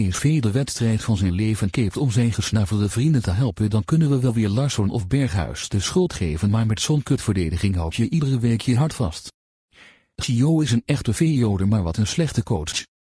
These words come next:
Waarom laat hij Oogappeltje en Waterdrager Vilhena altijd maar staan?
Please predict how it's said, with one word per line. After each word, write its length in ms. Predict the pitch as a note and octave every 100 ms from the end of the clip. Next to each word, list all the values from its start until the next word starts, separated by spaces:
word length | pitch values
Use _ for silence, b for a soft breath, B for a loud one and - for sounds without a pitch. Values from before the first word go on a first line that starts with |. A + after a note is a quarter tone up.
| _ F#2+
Waarom 360 | C3 D#3+ E3+
laat 140 | C#3 B2+
hij 180 | A2 A2+
Oogappeltje 680 | D#3+ B2+ G#2+ A#2 - D2+ -
en 140 | F#2
Waterdrager 580 | B2+ C3 A#2 B2+ A#2+ F#2+
Vilhena 580 | A#2 G#2+ B2+ C#3 B2 B2
altijd 360 | D#3+ D3+ C#3
maar 160 | A#2 C3+
staan? 340 | - C#2+ B1